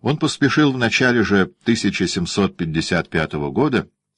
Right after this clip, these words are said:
представить этот проект, который делает ему честь и может объяснить, почему его назначили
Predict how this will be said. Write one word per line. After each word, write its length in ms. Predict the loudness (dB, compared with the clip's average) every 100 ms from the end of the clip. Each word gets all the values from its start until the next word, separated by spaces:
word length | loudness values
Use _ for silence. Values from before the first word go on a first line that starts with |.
| _ _
представить 680 | -2 -2 -4 -2 0 0 -2
этот 280 | -2 -4 -2
проект, 380 | 0 0 -2 -10
который 520 | -6 -2 2 2 0
делает 540 | -4 0 4 4 2 0
ему 280 | 0 0
честь 540 | -2 -2 -4 -4 -12 -20 _ _ -20 _
и 120 | -2
может 300 | 0 0 0
объяснить, 640 | -2 0 -2 0 2 2 0
почему 420 | -4 -2 2 2
его 240 | 2 2
назначили 680 | 0 -2 -4 -6 -2 -2 -2